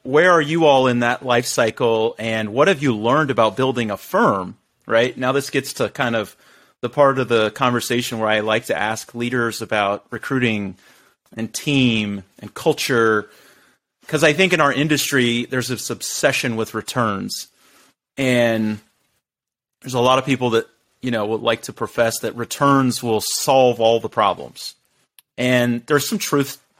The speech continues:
that returns will get attention, but the persistence of the returns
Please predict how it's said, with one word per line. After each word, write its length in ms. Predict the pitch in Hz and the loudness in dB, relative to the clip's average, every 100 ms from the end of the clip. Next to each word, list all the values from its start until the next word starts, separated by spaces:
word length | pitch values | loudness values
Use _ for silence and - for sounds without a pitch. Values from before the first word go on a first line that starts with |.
| - | -4
that 120 | 131 | -2
returns 640 | 123 117 135 123 120 - | -2 -4 0 0 0 -4
will 80 | 120 | -8
get 260 | 104 110 101 | -2 -2 -2
attention, 680 | 104 - 147 127 104 95 | -12 -8 -8 -6 -8 -10
but 220 | 98 120 - | -4 -4 -2
the 120 | 120 | -8
persistence 840 | - 123 - - 202 - 110 - | -4 -4 -2 -2 0 0 -4 -4
of 160 | 113 92 | -6 -4
the 60 | |
returns 680 | 101 98 - 101 87 90 - | -6 -4 -4 -6 -6 -12 -16